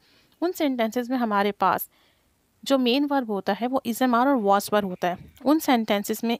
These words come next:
even मेन वर्ब के बाद यानी be के बाद आएगा। जैसे "China is even larger than India।"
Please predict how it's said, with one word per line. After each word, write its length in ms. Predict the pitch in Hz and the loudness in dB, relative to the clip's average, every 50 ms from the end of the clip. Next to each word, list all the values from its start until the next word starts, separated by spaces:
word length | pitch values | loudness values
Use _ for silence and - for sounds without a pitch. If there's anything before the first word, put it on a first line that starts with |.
| - - | 0 0
even 320 | 240 208 214 214 233 277 - _ _ _ _ _ _ _ _ - | 0 2 4 2 2 2 -2 _ _ _ _ _ _ _ _ -4
मेन 260 | 220 220 233 262 262 | 0 2 2 2 2
वर्ब 200 | 233 214 202 202 - - | 2 0 0 0 0 -2
के 100 | 214 196 | -2 0
बाद 260 | 185 175 175 226 240 - | 0 0 0 0 0 -2
यानी 220 | 226 208 220 226 | -2 -2 -2 -4
be 220 | 196 175 208 214 208 | -4 -4 -4 -4 0
के 140 | - 233 220 | 2 0 2
बाद 280 | 190 170 170 175 175 | 4 2 2 2 0
आएगा। 360 | 165 160 165 - - - - - - - _ _ _ _ _ - - | 0 -2 -4 -6 -8 -10 -10 -12 -16 -20 _ _ _ _ _ -4 -2
जैसे 380 | 202 190 - - 262 294 311 _ - - _ - | -2 -2 0 0 -2 -2 -2 _ -14 -20 _ -4
"China 440 | - 226 202 196 214 240 277 311 330 | -2 0 2 2 2 4 4 4 2
is 100 | - - | 2 0
even 180 | 240 220 254 254 | 0 0 0 2
larger 400 | 220 202 180 196 196 - 254 247 240 | 2 4 4 2 2 0 0 2 2
than 300 | 240 254 - - 220 196 | 0 0 0 -4 -6 -6
India।" 240 | 185 190 165 151 | -4 -4 -6 -6